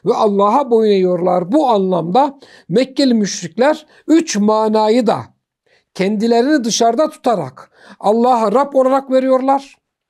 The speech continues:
Üç manayı da bunu kabulleniyorlar yani. Bu üç mananın gereklerini de kabulleniyorlardı. Ancak kendilerini istisna ediyorlardı. Yani Allah Rabbus semavat, göklerin Rabbiydi ama onların nezdinde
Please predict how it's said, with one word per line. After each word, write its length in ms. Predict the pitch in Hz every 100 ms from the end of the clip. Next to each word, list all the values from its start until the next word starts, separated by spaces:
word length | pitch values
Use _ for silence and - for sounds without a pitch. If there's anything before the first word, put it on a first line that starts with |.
| _ -
Üç 220 | 247 -
manayı 520 | 202 196 190 175 185
da 220 | 262 302 - _ _ _ _ _ -
bunu 280 | 180 233 -
kabulleniyorlar 920 | 170 190 220 220 220 226 254 240 196
yani. 500 | 180 165 185 320 - _ - -
Bu 200 | 277 330
üç 160 | 320 269
mananın 580 | 269 262 277 294 311
gereklerini 520 | 247 254 269 269 302 330
de 140 | 320
kabulleniyorlardı. 1000 | 240 220 220 196 170 165 143 139 151 - - _ _ _ -
Ancak 600 | 302 254 165 170 - -
kendilerini 540 | 247 254 220 220 277
istisna 420 | 214 - - 185
ediyorlardı. 580 | 160 165 151 139 131 - _ _ - 240
Yani 260 | 190 196 196
Allah 420 | 170 175 277 269 - - -
Rabbus 380 | 220 240 220 202
semavat, 800 | - 196 202 202 202 247 165 156
göklerin 420 | 196 202 226 220
Rabbiydi 360 | 208 190 175 202
ama 280 | 285 190 127 - _ _
onların 800 | - 185 196 214 294 277 196 175
nezdinde 580 | 175 180 160 170 262 294